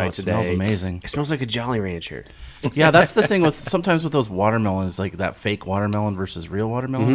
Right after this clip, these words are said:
Speaker 2: Mm-hmm.
Speaker 1: Or I, I prefer, like, the watermelon flavor to, like, where it's close to the rind, if that makes sense.
Speaker 2: Mm-hmm.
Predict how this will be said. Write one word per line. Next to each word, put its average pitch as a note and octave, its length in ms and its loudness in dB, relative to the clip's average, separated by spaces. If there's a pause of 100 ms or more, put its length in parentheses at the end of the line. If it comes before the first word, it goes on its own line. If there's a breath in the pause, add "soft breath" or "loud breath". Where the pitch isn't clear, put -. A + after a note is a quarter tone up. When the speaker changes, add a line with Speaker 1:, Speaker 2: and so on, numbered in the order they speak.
(120)
Speaker 2:
Mm-hmm. - 540 -14
Speaker 1:
Or - 120 -4
I, G#2+ 60 4
I B2 40 2
prefer, A#2+ 320 -2
like, G2 260 0
the - 80 -8
watermelon F#2 600 0
flavor F#2 380 -4
to, - 260 -8
like, F2 180 -6
where F2+ 140 -6
it's F2 100 -10
close F#2+ 240 -4
to - 80 -6
the E2 100 -4
rind, F2+ 440 -4 (320)
if - 80 -18
that - 120 -4
makes C3 200 -4
sense. D3 260 -2
Speaker 2:
Mm-hmm. G#3 220 -2